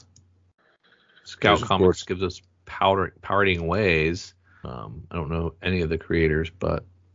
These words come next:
Speaker 1: might be good.
Speaker 2: It's not to be confused with Pee Pee Poo Poo number four twenty, the one shot.
Speaker 1: <laughs> I can't.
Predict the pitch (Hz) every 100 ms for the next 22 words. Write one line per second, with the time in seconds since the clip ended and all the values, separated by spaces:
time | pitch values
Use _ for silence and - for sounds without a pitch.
0 | _ _ _ _ _ _ _ - 90 65
1 | - 76 131 - _ _ _ _ _ -
2 | 85 85 85 85 98 87 90 82 - 117
3 | 113 110 107 120 110 120 110 104 104 107
4 | 101 - 107 95 - 98 80 90 101 -
5 | - 80 78 73 - 82 98 101 _ _
6 | _ _ - - - - - _ _ -
7 | 139 - 120 - 101 - 120 - - -
8 | - 90 - 90 92 85 80 76 73 -